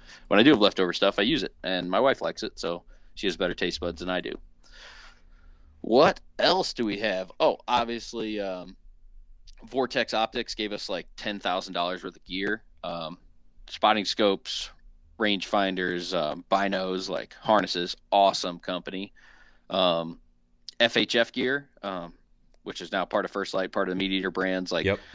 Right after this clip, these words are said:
Speaker 1: Rick Hutton Junior out there, he's, like, the number two guy, I think.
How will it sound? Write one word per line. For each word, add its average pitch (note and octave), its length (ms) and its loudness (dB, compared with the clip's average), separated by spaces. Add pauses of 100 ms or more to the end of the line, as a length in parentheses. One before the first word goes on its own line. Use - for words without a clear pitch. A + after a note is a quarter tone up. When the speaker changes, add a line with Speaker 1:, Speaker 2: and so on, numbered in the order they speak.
(160)
Speaker 1:
Rick A#2 280 6
Hutton A#2 260 2
Junior A#2+ 500 0 (100)
out A#2 200 2
there, A#2 180 2
he's, G#2 160 -4
like, G2+ 140 -4
the G2 80 -8
number G2+ 260 -4
two G#2+ 220 -4
guy, G2+ 320 4
I G2 40 -2
think. - 440 -8